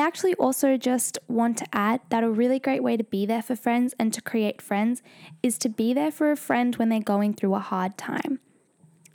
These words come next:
Maybe you weren't that close before they went through a hard time, but just making yourself available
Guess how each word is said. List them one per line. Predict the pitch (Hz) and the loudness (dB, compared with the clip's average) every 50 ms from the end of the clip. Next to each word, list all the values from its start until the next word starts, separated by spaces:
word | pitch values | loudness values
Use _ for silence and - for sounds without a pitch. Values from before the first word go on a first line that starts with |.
| _ _ _ _ _ | _ _ _ _ _
Maybe | - 233 226 226 240 262 277 | -2 0 2 2 2 2 2
you | 269 277 277 | 2 2 2
weren't | 247 240 240 - | 2 2 0 0
that | - 240 - - | -2 -2 -2 -2
close | - - 233 226 - | -2 0 0 0 0
before | - 233 196 - - 196 | -2 -4 -4 -2 -2 0
they | 202 208 220 | 2 2 2
went | 220 247 254 - | 0 0 -2 -2
through | - 262 262 | -2 -2 -2
a | 262 | 0
hard | 220 240 254 254 247 | -2 -2 -2 -2 -4
time, | - - 269 285 294 285 302 _ - | -4 -6 -4 -2 -2 -4 -6 _ -4
but | - 240 - - | -4 -4 -2 -2
just | 262 240 - | -4 -4 -2
making | 247 233 233 - - 285 285 | 0 -2 -2 -2 -2 -2 0
yourself | 277 277 254 - 269 262 - - | 0 0 0 0 -2 -2 -2 -2
available | 240 214 226 202 208 208 208 208 233 240 240 | -2 0 0 0 2 0 0 0 0 0 -2